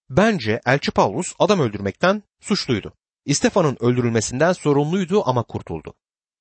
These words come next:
Musa da adam öldürmüştü. Tanrı'nın katil, hırsız ve yalancı için çaresi vardır. Ama İsa Mesih'i reddeden birisi için çare yok.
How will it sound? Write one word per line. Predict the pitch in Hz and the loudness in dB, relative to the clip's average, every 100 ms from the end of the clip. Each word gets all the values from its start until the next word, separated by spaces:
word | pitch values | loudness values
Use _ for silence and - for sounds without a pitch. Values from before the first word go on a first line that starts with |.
| - | -8
Musa | 139 170 196 254 220 | 0 2 2 2 4
da | 214 | 4
adam | 180 170 | 4 4
öldürmüştü. | 120 95 85 - - _ _ _ _ | 2 0 -10 -16 -20 _ _ _ _
Tanrı'nın | - 170 127 127 202 | 2 4 4 0 -2
katil, | - 110 110 160 | 2 2 2 -4
hırsız | - 143 127 208 226 | -2 -2 0 -2 0
ve | 165 | 0
yalancı | 123 113 117 135 | 0 0 0 -2
için | 104 113 156 _ - | -6 -6 -8 _ -4
çaresi | 139 101 95 101 | 0 2 0 -2
vardır. | 92 76 - - _ _ _ - | -2 -4 -8 -20 _ _ _ -4
Ama | 110 113 | 0 0
İsa | 113 113 - 196 | 0 -4 0 2
Mesih'i | 202 160 135 123 85 _ _ - | 2 2 0 -2 -2 _ _ -2
reddeden | 139 202 170 127 107 | 2 4 2 0 0
birisi | 98 - 90 | -4 -2 -6
için | - 180 170 _ | -2 -2 -2 _
çare | - 101 85 | -2 -2 -2
yok. | 78 - - | -6 -12 -20